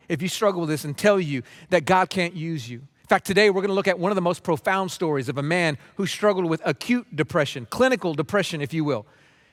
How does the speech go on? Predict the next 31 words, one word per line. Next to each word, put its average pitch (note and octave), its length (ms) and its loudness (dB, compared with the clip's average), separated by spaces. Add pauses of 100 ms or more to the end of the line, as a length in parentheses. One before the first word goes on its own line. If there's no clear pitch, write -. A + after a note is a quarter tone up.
And D#3+ 100 0
you're G3 60 2
gonna G3 100 0
see A3 160 0
how F3 140 4
God E3+ 320 2
used F3+ 200 -6
him E3 80 -6
as C3+ 80 -6
well. E3+ 140 2
His C#3+ 100 -2
name G3+ 120 0
was E3 100 -2
Elijah, D3+ 540 0 (320)
and D3+ 80 -2
his D#3+ 100 -4
story G#3 320 4
is C#3+ 80 -6
found F#3 260 2
in C#3 60 -6
First - 300 -2
Kings F3 320 -2
chapter D#3+ 240 -2
nineteen. D#3 400 -2
So D3+ 120 -2
open F3+ 160 -2
your A3+ 120 0
Bible, D#3 300 4
if D3 100 -10
you F#3+ 100 -4
will, C#3+ 240 -2